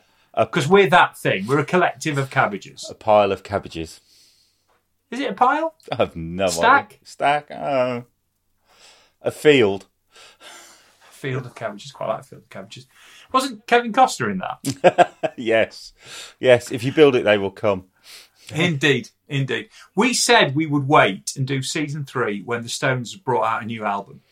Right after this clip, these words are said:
Speaker 2: didn't we? That's what we said.
Speaker 1: It's taken sixteen years or whatever it is, but now we're here.
Speaker 2: Yes. But now we're here. So Hackney Diamonds. So we are, we, Hackney Diamonds is the warm-up act
Speaker 1: Yeah.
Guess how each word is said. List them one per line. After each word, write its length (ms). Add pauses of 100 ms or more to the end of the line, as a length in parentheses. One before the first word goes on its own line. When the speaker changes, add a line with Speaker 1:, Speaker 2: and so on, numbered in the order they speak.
Speaker 2:
didn't 140
we? 120
That's 200
what 80
we 60
said. 300 (100)
Speaker 1:
It's 140
taken 280
sixteen 540
years 320 (100)
or 100
whatever 360
it 100
is, 340
but 140
now 180
we're 100
here. 120
Speaker 2:
Yes. 360 (1080)
But 140
now 180
we're 120
here. 260 (1600)
So 280
Hackney 360
Diamonds. 560
So 140
we 220
are, 220
we, 180
Hackney 320
Diamonds 360
is 80
the 80
warm-up 480
act 360
Speaker 1:
Yeah. 240